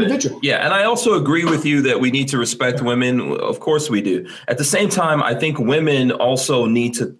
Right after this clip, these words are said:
Speaker 2: to reevaluate what they're doing. Because I think, like, in this thing that happened in Hollywood, you see these women who are out there talking all this badassery, and then they're letting these things happen. And if you're gonna let that happen b-, for fame and money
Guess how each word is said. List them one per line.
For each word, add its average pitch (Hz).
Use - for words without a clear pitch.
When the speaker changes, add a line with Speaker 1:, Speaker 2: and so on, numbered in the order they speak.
Speaker 2:
to 107
reevaluate 120
what 107
they're 98
doing. 90
Because 143
I 143
think, 165
like, 135
in 123
this 147
thing 156
that 131
happened 135
in 123
Hollywood, 139
you 123
see 170
these 185
women 151
who 139
are 104
out 147
there 151
talking 151
all 135
this 175
badassery, 135
and 123
then 135
they're 135
letting 151
these 139
things 135
happen. 127
And 120
if 123
you're 156
gonna 190
let 165
that 156
happen 147
b-, 127
for 120
fame 139
and 117
money 143